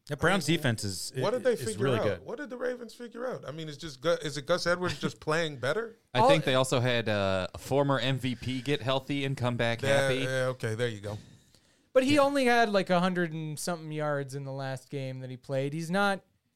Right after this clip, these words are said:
Speaker 4: doing it all.
Speaker 3: I don't know. I mean,
Speaker 4: He's
Speaker 3: I think
Speaker 4: handing the
Speaker 1: I
Speaker 4: ball
Speaker 1: think he
Speaker 4: off.
Speaker 1: is doing
Speaker 2: There's
Speaker 1: it.
Speaker 2: still
Speaker 3: Lamar
Speaker 2: not a ton of
Speaker 3: Jackson
Speaker 2: guys
Speaker 3: also
Speaker 2: for it.
Speaker 3: is just a whole defense game plan has to be different.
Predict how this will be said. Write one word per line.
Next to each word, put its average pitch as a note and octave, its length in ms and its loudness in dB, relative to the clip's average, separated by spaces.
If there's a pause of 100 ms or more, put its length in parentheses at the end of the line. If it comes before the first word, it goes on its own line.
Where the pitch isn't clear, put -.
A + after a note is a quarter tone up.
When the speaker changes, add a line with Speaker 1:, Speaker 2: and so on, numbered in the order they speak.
(160)
Speaker 4:
doing F3+ 260 4
it D3+ 80 0
all. D#3 320 4
Speaker 3:
I C#3 80 4
don't B2+ 100 2
know. G#2+ 180 2
I C#3 100 -2
mean, - 100 4
Speaker 4:
He's C#3+ 60 4
Speaker 3:
I - 20 2
think - 160 0
Speaker 4:
handing A3+ 220 2
the G3 40 4
Speaker 1:
I - 60 6
Speaker 4:
ball C4 160 8
Speaker 1:
think F3+ 140 6
he E3 40 8
Speaker 4:
off. D3+ 60 8
Speaker 1:
is B2+ 80 6
doing B2 140 4
Speaker 2:
There's G#2 100 4
Speaker 1:
it. - 20 2
Speaker 2:
still - 80 8
Speaker 3:
Lamar F#3 200 8
Speaker 2:
not G3 100 4
a - 20 4
ton D#3+ 80 6
of F3 80 2
Speaker 3:
Jackson E3+ 300 4
Speaker 2:
guys A#2+ 200 0
Speaker 3:
also C3+ 280 4
Speaker 2:
for C3 60 4
it. - 20 4
Speaker 3:
is A2+ 120 0
just A2 220 -4
a G#2+ 80 0
whole A#2 200 -2
defense G#2+ 500 -6
game G#2+ 280 -2
plan G2 340 -6
has F2+ 260 -6
to G2 100 -6
be F2+ 140 -8
different. E2+ 420 -8